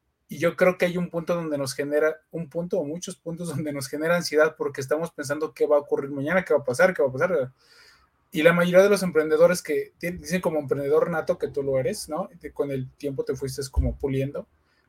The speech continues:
Pero tenemos ese, ese, esa ansiedad. El estrés casi no lo tenemos nosotros. No sé si te pasa también ansiedad y estrés,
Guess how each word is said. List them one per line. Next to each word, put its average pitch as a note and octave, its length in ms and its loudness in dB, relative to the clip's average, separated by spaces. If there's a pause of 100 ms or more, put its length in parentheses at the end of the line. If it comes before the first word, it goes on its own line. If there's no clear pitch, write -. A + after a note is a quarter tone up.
(120)
Pero E3 160 6
tenemos F3+ 460 2
ese, F#3 320 -2
ese, - 160 -4
esa - 160 0
ansiedad. E3+ 240 0
El E3+ 100 6
estrés G#3+ 540 6
casi G#3+ 260 4
no G#3 100 6
lo A#3 120 6
tenemos G3+ 300 0
nosotros. F3+ 360 -2
No F#3+ 120 4
sé G3+ 160 4
si F3+ 160 -8
te D#3+ 100 2
pasa F3+ 240 6
también E3+ 200 0
ansiedad D#3 240 0
y D3+ 60 -4
estrés, C3+ 280 -2